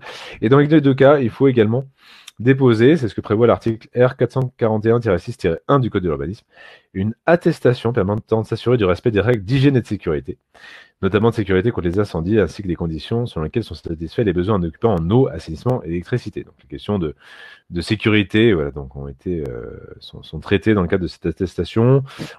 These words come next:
On trouve des modèles, euh, en ligne, hein, si, si vous faites, euh, une petite recherche.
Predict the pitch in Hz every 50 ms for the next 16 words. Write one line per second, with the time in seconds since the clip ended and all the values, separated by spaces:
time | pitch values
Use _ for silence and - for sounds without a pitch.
0 | - - 90 90 - 117 120 120 107 101 92 92 90 90 95 98 98 95 90 82
1 | 78 78 73 71 82 78 76 71 69 69 73 76 73 67 65 - - - - -
2 | - _ - 71 67 - - - _ _ - - - - _ _ _ - 95 -
3 | - 76 - - 127 160 165 - - _